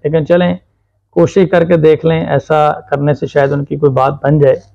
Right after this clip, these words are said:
और वो सज़ा से बच सकें। जबकि उनके वकील जो हैं वो तो इस बात पे तुल गए हैं कि जनाब,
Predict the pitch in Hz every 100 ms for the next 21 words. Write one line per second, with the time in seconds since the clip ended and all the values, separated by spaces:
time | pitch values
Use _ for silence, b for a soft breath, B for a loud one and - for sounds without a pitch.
0 | _ _ _ _ _ _ - 98 98 -
1 | - - 98 98 - - _ _ - -
2 | - 160 185 180 175 - 147 151 160 175
3 | 147 151 160 - 147 139 147 - 156 151
4 | 156 139 127 156 185 170 160 156 160 156
5 | 160 156 - 151 151 160 - 165 160 156
6 | 151 143 143 147 156 156 165